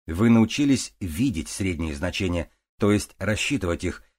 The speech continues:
не осознавая этого и не нуждаясь в выполнении расчетов. Если вы хотите активировать собственную интуицию и преобразовать ее в строгое рассуждение, если вы хотите понять, почему среднее значение – будет равно пятидесяти целым пяти десятым, а не пятидесяти,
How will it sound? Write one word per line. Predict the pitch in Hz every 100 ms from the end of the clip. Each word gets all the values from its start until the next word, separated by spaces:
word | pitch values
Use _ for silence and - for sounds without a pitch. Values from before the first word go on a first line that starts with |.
| _
не | 92 95
осознавая | - 78 90 110 110
этого | 78 78 78
и | - 95
не | 90
нуждаясь | 85 69 107 104 95
в | 87
выполнении | 95 92 90 82 82
расчетов. | 82 - 71 - - - _ _ _ _ _ _ _ -
Если | 101 160 139
вы | 101
хотите | 95 110 139 120 113
активировать | - 104 123 110 104 -
собственную | - 117 - 104 90 95
интуицию | 82 127 143 - 71
и | 73 78
преобразовать | - 85 85 76 92 -
ее | 92 95
в | -
строгое | - 98 95 101
рассуждение, | 98 117 107 123 73 64 _ _ _ -
если | 69 85
вы | 76
хотите | - 92 82
понять, | - 95 110 - -
почему | - - 87 82
среднее | - 98 101 87 85
значение – | 78 87 - 110 73 - _ _
будет | 73 80 80
равно | 78 82 82
пятидесяти | - - 92 80 - 82
целым | 82 110 90 67
пяти | 82 85
десятым, | 85 95 117 104 71 62
а | 73
не | 71
пятидесяти, | 78 - 76 71 - 78